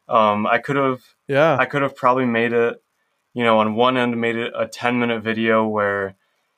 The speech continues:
Speaker 1: you know, I, I bought these cameras, I do this, do this, and do this. Um, I got, you know, this one doing this. Like, I could've either done that, or I could've gone the opposite way where, um, you know, I really didn't edit anything and just filmed the whole process in a raw sense.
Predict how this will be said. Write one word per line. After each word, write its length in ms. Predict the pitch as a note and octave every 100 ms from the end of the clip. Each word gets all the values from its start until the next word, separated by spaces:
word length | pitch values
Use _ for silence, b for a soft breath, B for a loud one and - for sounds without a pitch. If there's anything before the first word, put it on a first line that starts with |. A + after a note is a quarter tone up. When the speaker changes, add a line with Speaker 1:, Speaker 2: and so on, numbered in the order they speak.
| -
Speaker 1:
you 80 | A2+
know, 180 | G#2
I, 200 | G#2 G2+ F#2+ _ _ _
I 80 | B2+
bought 220 | A2+ B2
these 140 | B2+ A2+
cameras, 460 | B2+ A#2 A#2 A#2
I 60 | A#2
do 140 | A2+
this, 220 | A2+ A2+ -
do 120 | A2+
this, 180 | G#2+ A2+
and 100 | G#2+
do 80 |
this. 400 | G#2 G2+ G2 - - _ _ -
Um, 380 | G#2 G2+ G2 F#2 -
I 80 | A#2+
got, 280 | A2 A2 A2 _ -
you 100 | A#2
know, 280 | G#2 G2+ - _ _
this 260 | C3+ C3 C3
one 240 | B2 A#2+
doing 220 | A#2+ A#2
this. 240 | A2+ G2 C3
Like, 100 | A#2
I 80 |
could've 180 | A2 C#3+
either 160 | C3 B2
done 200 | G#2+ G#2+
that, 200 | D3 E3+
or 160 | D3
I 60 | C#3+
could've 160 | C#3+ C3+
gone 140 | B2
the 60 | A#2
opposite 400 | A#2 - - A#2
way 180 | A#2 A2+
where, 460 | G#2+ G#2 G2 G2 _ b b b b _ _ -
um, 640 | A2 G#3 G3+ F#3+ F#3+ - _ _ _ -
you 100 | B2+
know, 80 |
I 80 | A2
really 400 | G#2+ A2 C3 B2+
didn't 240 | A2+ C3 C#3+
edit 200 | D#3 D#3+
anything 400 | D#3+ D3+ D3+ D3
and 100 | A#2+
just 260 | A2+ - _ _ _
filmed 260 | _ C#3+ C3
the 60 | B2
whole 120 | B2+
process 400 | C#3 A#2+ C3+ A#2+
in 80 | A2+
a 80 |
raw 240 | G2+ A#2+ D3+
sense. 540 | D#3+ D#3+ D#3+ D#3+ -